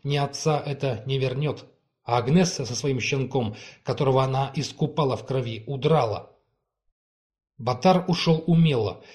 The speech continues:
заплатив за свою жизнь чужими. Зимой слишком многие решили, что с Тагаре покончено, и бросились в объятия Луменов. Не повезло,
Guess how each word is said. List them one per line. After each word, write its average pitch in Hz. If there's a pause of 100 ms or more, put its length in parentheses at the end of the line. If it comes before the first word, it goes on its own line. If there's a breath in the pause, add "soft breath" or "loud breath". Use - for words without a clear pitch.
(160 loud breath)
заплатив 127
за 135
свою 131
жизнь 127
чужими. 117 (440)
Зимой 165
слишком 165
многие 147
решили, 147 (160 loud breath)
что 135
с -
Тагаре 143
покончено, 131 (240 loud breath)
и 190
бросились 147
в 143
объятия 131
Луменов. 123 (340)
Не 131
повезло, 156